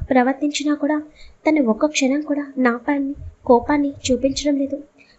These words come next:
చివరికి నేను అడిగిన ప్రశ్నకి కూడా తను తన మనసులోనే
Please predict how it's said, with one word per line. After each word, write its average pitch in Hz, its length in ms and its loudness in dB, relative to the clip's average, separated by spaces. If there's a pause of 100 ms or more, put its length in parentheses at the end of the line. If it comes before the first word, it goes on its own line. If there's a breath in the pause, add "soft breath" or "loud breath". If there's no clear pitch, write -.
(180)
చివరికి 294 340 2
నేను 294 200 2 (180)
అడిగిన 247 320 0 (100)
ప్రశ్నకి 294 420 0
కూడా 294 240 -2 (580 soft breath)
తను 302 200 4 (220)
తన 294 140 4
మనసులోనే 269 600 0